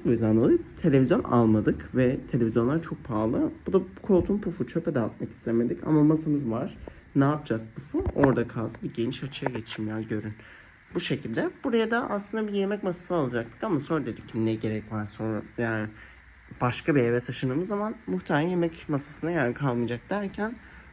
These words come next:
burada da balkonum var. İşte geri kalan ayakkabılar, çoraplar falan filan komple orada. Kıyafetleri buraya asıyoruz. Bu arada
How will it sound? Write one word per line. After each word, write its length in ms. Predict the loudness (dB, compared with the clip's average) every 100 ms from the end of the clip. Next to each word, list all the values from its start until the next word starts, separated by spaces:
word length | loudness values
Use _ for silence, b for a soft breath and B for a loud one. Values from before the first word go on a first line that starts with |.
| -10
burada 260 | -8 -4 -2
da 120 | 2
balkonum 540 | 4 4 2 0 0
var. 140 | 0 -4
İşte 180 | -6 -10
geri 240 | -4 -4 -2
kalan 280 | -2 0
ayakkabılar, 500 | -2 -4 -6 -6 -6
çoraplar 460 | -4 -2 -2 -4 -4
falan 260 | -2 -2 -2
filan 220 | -6 -6
komple 320 | -4 -4 -2
orada. 340 | -2 -2 -4
Kıyafetleri 480 | -4 -4 -4 -4 -4
buraya 220 | -2 -2
asıyoruz. 500 | -2 -8 -8 -6 -6 -10 -18 B B B
Bu 40 | -2
arada 140 | -2